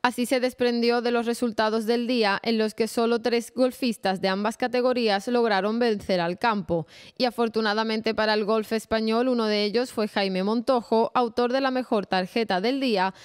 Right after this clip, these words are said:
de sesenta y nueve golpes. Esta tarjeta de Jaime Montojo, unida a la de Luis Masabeu y Ángel Ayora, alumno de la Escuela Municipal de La Cañada, con setenta y cinco golpes y setenta y siete,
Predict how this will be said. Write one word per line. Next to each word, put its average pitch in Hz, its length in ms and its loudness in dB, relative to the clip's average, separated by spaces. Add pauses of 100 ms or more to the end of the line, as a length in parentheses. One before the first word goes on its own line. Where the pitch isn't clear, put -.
(160)
de 262 160 0
sesenta 269 380 -2
y 262 40 0
nueve 226 280 0
golpes. 202 680 -4 (420)
Esta 262 240 0
tarjeta 247 420 -2
de 254 140 -2
Jaime 233 300 -2
Montojo, 233 480 0
unida 233 300 2
a 226 40 0
la 220 140 0
de 214 100 0
Luis 220 300 0
Masabeu 226 720 0
y 226 140 0
Ángel 208 340 -2
Ayora, 226 440 0 (220)
alumno 247 380 0
de 247 80 2
la 247 80 0
Escuela 220 340 0
Municipal 190 580 -2
de 185 80 -2
La 185 120 -2
Cañada, 220 440 0
con 202 160 -2
setenta 185 440 -4
y 180 80 -4
cinco 240 300 0
golpes 220 560 0
y 247 120 0
setenta 214 420 -2
y 247 120 -2
siete, 214 420 -2